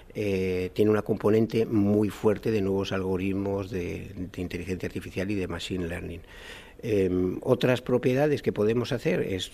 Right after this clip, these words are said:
vamos otra vez a las superficies, a superficies que tocamos, tienen que tener un buen toque,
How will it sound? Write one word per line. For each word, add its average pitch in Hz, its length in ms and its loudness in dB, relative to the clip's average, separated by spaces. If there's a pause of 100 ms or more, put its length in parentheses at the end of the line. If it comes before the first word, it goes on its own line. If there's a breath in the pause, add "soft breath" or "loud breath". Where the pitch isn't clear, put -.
(160)
vamos 98 440 2
otra 104 200 0
vez 104 180 2
a 101 40 4
las 101 140 2
superficies, 110 580 -2
a 98 60 -4
superficies 98 540 -4
que 107 120 -2
tocamos, 131 460 -2
tienen 113 200 0
que 98 100 -4
tener 95 260 0
un 92 160 -2
buen 90 200 -4
toque, 117 440 -4